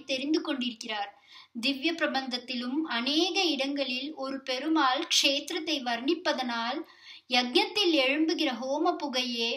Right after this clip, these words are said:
மேகங்கள் மே-, மாதிரி ஆகாசம் முழுதையும் அடைத்து கொண்டிருக்கிற ஊர் என்று அதை வர்ணித்திருக்கும். இங்கேயும் ஜாதி வித்தியாசம், ஜாதி துவேஷங்கள் இல்லாமல்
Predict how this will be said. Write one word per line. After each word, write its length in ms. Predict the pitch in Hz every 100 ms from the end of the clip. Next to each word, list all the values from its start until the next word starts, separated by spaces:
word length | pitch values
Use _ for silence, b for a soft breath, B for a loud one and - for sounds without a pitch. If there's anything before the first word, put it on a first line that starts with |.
| -
மேகங்கள் 640 | 269 285 330 349 359 311 269
மே-, 220 | 247 247 247
மாதிரி 500 | 247 254 254 262 277 311 B B 220
ஆகாசம் 640 | 240 311 370 381 - 311 269
முழுதையும் 680 | 294 339 381 330 311 311
அடைத்து 420 | 330 254 277 - 320
கொண்டிருக்கிற 580 | 330 277 269 254 247 240 233 269
ஊர் 260 | 285 294 247 -
என்று 380 | 262 247 247 294
அதை 180 | 247 247
வர்ணித்திருக்கும். 880 | 233 226 277 320 302 254 - 226 202 B B B -
இங்கேயும் 680 | 262 285 294 285 262 269 320
ஜாதி 500 | 247 254 254 311 349
வித்தியாசம், 680 | 311 247 269 262 262 262 262 285
ஜாதி 460 | 254 247 277 311
துவேஷங்கள் 760 | 247 240 262 339 - 370 311 277
இல்லாமல் 540 | 254 247 240 233 233